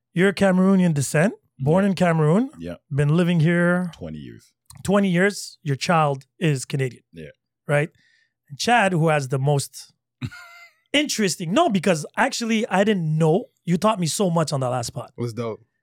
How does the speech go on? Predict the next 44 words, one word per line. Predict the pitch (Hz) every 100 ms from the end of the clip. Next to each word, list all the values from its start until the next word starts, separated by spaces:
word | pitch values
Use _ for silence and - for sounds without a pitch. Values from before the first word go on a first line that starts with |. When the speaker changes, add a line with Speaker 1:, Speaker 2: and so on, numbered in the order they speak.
| -
Speaker 1:
That | 180
was | 175 160 131 120 -
amazing. | 180 165 180 196 170 143 135 -
On | 220 180
an | 147
educational | 262 202 208 202 208 226 214
point | 220 208
of | 165
view, | 139 170 220 359
I | 160
was | 147 143
fascinated | - 190 170 - 160 143 131 127 - _ _ _ _ _ _
and | 180 165
it | 143 127
baffled | 165 165 156 135
me | 131 123
how | 120 147 147 143 135 -
I | 147
didn't | 147 143
know | 143
about | 135 123 113
these | 123
things. | - - - _ _ -
Speaker 3:
Yeah. | 113 113 - -
Speaker 1:
Like, | 160 156
I | -
know | 226
a | 196
lot | 190
of | 180
things | 185
about | 156 151 143
the |
United | 143 151 143 -
States, | 214 196 185 - - - _ _ _ _ -
but | 160
the | 151
Canadian | - 170 180 214 208
side | - 175 160
of | 143 131
it |
all, | 135 123 113 _ _ _ _ _ _
I | 156 143
was | 139 135 117 -